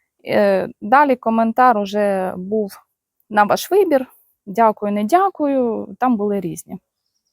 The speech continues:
Сьогодні буде приймати участь шістнадцять чоловік. Це небагато, але, в принципі, подарунок то один.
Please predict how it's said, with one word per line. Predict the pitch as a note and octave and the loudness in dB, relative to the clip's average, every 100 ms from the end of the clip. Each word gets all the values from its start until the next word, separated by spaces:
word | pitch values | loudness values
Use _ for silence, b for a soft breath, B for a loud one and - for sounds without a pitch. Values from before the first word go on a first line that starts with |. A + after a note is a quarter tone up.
| _ _ _ _ _ B B B B B B _ - | _ _ _ _ _ B B B B B B _ -6
Сьогодні | - B3 A#3 G#3 | -2 2 2 2
буде | G#3 G#3 F#3 | -2 -4 -2
приймати | G3 G3+ G3 F#3 - | -2 -2 -2 -4 -8
участь | G#3+ G3 F#3 - | -8 -8 -8 -12
шістнадцять | - - G3 F#3+ G3+ - | -14 -8 -2 -2 -4 -4
чоловік. | D4+ F4 C5+ - _ B B B B B _ | 2 6 4 4 _ B B B B B _
Це | - F4+ | -6 0
небагато, | D#4 A#3+ B3 G#4+ A#4+ D#4 - | 2 2 0 -2 -4 -6 -4
але, | G#3+ A#3+ | -2 -2
в | A4 - | -4 -6
принципі, | - E4 A4 - D4+ B3+ B3+ A#3+ A#3 C4 - _ _ _ _ _ _ | -6 -6 -6 -10 -8 -2 -2 -2 -4 -8 -18 _ _ _ _ _ _
подарунок | A#3+ A3+ B3+ D#4+ D4+ - | -2 2 2 2 -2 -4
то | A#3+ | -6
один. | B3 C4 E4+ | -2 -2 -2